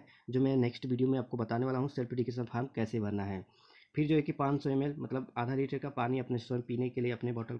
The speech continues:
ले लीजिएगा, ताकि आप जो है कि जितने भी आई फ्लू and other चीज़ें हैं,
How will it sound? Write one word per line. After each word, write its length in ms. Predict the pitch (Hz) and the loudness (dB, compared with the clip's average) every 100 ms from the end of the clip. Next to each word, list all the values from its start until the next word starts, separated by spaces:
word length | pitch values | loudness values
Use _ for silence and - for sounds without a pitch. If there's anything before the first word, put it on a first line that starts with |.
| - 123 | -6 -2
ले 140 | 117 | 2
लीजिएगा, 440 | 131 120 127 135 165 - _ _ _ _ _ _ _ - | 2 2 2 2 -2 -8 _ _ _ _ _ _ _ -8
ताकि 400 | - 131 156 156 - _ - | -4 2 2 2 -4 _ -4
आप 140 | 127 | 0
जो 80 | 139 | 2
है 80 | 139 | 2
कि 140 | 147 | 0
जितने 260 | 127 139 139 | -2 0 0
भी 140 | 135 113 | 0 0
आई 140 | 123 | -2
फ्लू 260 | 127 135 131 120 | 0 0 0 0
and 140 | 120 | -2
other 180 | 117 127 | -2 -2
चीज़ें 260 | - 123 117 | -2 -2 0
हैं, 220 | 135 | -2